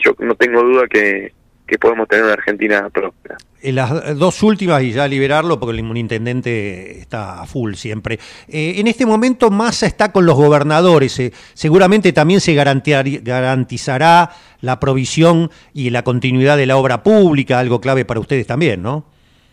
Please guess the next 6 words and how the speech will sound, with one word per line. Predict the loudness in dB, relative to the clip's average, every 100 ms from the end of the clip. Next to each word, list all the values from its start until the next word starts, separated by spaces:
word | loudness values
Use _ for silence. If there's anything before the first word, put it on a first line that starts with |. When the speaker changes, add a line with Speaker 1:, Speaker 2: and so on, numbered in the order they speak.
| _ _ _ _ _ -2
Speaker 1:
Es | 0
lo | 2
que | 2
hablábamos | 4 2 2 0 0
recién. | 0 2 2 4 2 0 -6 -18 _ _
No, | -2 2 2 0 -2